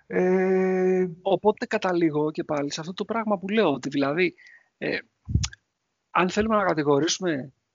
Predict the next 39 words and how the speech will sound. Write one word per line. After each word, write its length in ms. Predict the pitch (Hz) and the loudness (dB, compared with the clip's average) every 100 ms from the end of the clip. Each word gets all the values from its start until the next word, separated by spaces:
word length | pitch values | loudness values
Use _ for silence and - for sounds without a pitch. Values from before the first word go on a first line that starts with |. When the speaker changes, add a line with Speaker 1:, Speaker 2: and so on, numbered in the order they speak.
| _ _ _ | _ _ _
Speaker 2:
για 220 | 135 139 | -4 -2
κάτι 300 | - 180 170 | 0 0 -2
συγκεκριμένο 560 | 156 135 135 127 127 165 | -6 -8 -10 -8 -4 -4
τον 140 | 156 135 | -4 0
coach 180 | 147 143 | 0 0
φέτος, 600 | - 131 113 127 143 - _ _ _ _ _ _ _ _ _ - | -4 -8 -8 -10 -10 -12 _ _ _ _ _ _ _ _ _ -6
θα 220 | 214 214 | -2 0
έλεγα 200 | 247 240 | 0 0
ότι 140 | 220 - | 0 0
περισσότερο 580 | 196 185 233 226 214 | -2 0 -2 0 0
οι 100 | 208 | 0
όποιες, 340 | 220 220 180 160 | -2 0 -2 -2
ας 140 | 147 | -4
πούμε, 160 | 185 170 | -2 -2
έτσι, 160 | - | -2
κριτική 580 | - 151 - 127 160 147 - | -4 -6 -6 -6 -2 -2 -2
κατηγορίες, 460 | 131 123 127 147 | -4 -4 -2 -2
μπορούμε 200 | 143 139 131 | 0 -2 -2
να 40 | |
κάνουμε 140 | 123 120 | -6 -6
κατηγορίες 460 | 120 120 123 123 | -8 -8 -6 -4
για 80 | 123 | -4
ένα 100 | 120 | -4
επαγγελματία 840 | 120 127 123 123 117 123 113 120 - _ _ _ _ - | -2 -2 0 0 -2 -4 -4 -8 -14 _ _ _ _ -2
του 100 | 139 | 0
επίπεδου 340 | 131 143 135 | 2 2 2
του 520 | 127 123 123 120 120 | 0 0 -2 -4 -4
coach 200 | 139 143 127 | 2 2 2
Μπαρτζόκα, 340 | 120 196 240 | 0 2 2
αλλά 180 | 233 220 | 2 2
τέλος 260 | 240 202 | 4 2
πάντων, 420 | - 147 214 220 - _ | 2 0 0 -4 -6 _
την 140 | 185 | 0
όποια 140 | 226 226 | 2 2
κριτική 340 | 180 147 185 | -2 -8 -8
μπορούμε 280 | 156 160 180 | -2 -2 0
να 60 | 147 | -2
το 80 | |
ασκήσουμε, 540 | 131 - 127 - 190 | -4 -8 -10 -6 -6